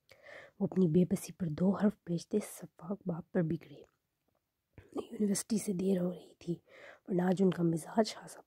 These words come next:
पुरतपश और इश्तियाल अमेज था। वो अब भी तलाल को उकसाने तमसराना से, जबकि एजल तो उनकी हर बार की ऐसी तकरार के बाद आती कयामत से अब भी से खौफजदा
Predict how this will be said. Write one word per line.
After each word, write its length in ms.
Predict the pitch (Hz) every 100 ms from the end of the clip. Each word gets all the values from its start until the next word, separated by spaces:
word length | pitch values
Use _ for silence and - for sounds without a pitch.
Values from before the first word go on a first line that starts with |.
| -
पुरतपश 600 | 196 - 170 208 - - -
और 80 | -
इश्तियाल 520 | - - - 175 165
अमेज 360 | 170 151 147 -
था। 180 | - - _ _ _ - - - - _
वो 100 | - -
अब 120 | 214
भी 100 | 226
तलाल 340 | - 214 196 190
को 160 | -
उकसाने 540 | - - - 165 165 175 -
तमसराना 1120 | 190 196 - - - - - 185 175 170 175 -
से, 240 | - 170
जबकि 340 | 151 160 - - -
एजल 220 | 170 196
तो 160 | 180 185
उनकी 260 | 190 - 190
हर 180 | 220 220
बार 260 | 220 208
की 160 | - 190
ऐसी 180 | - 180
तकरार 440 | - - 165 160
के 140 | 147 165
बाद 360 | 170 165 160
आती 220 | 165 _ _ -
कयामत 400 | 165 165 190 -
से 200 | - 180
अब 80 | 180 202
भी 260 | 226 220 240 -
से 100 | 254
खौफजदा 640 | 196 190 - - 175